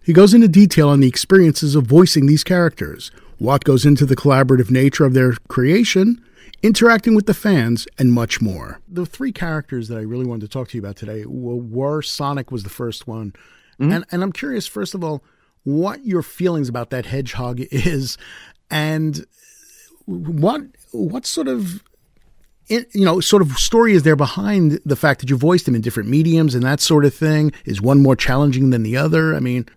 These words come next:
Speaker 2: You
Speaker 1: but
Speaker 2: know, it's, uh, each, so to me, it's just, it's just an icon. I mean, there's nothing between Mario and Sonic. There's just n-, there's,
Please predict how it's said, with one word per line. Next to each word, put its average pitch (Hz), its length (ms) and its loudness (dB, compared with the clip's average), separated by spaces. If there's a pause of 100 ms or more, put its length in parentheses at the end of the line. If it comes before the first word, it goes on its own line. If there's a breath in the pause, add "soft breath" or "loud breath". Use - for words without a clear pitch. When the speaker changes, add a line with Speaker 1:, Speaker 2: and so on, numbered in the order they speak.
(100)
Speaker 2:
You - 80 -10
Speaker 1:
but 202 300 -4
Speaker 2:
know, 240 180 0
it's, - 220 -6
uh, 147 140 -8 (200)
each, 247 320 -6 (480)
so 139 480 0 (440 loud breath)
to 151 100 -2
me, 240 180 -2
it's 120 140 -6
just, 120 200 -12
it's 117 280 -10
just 139 120 -12
an 120 160 -8
icon. 98 600 -6
I 78 40 -14
mean, 87 120 -12
there's 101 180 -8
nothing 131 380 -6 (340 soft breath)
between 131 300 -4
Mario 143 640 -2
and 107 200 -8
Sonic. 92 560 -6
There's 90 200 -10
just 107 240 -8
n-, 95 300 -10
there's, 101 460 -8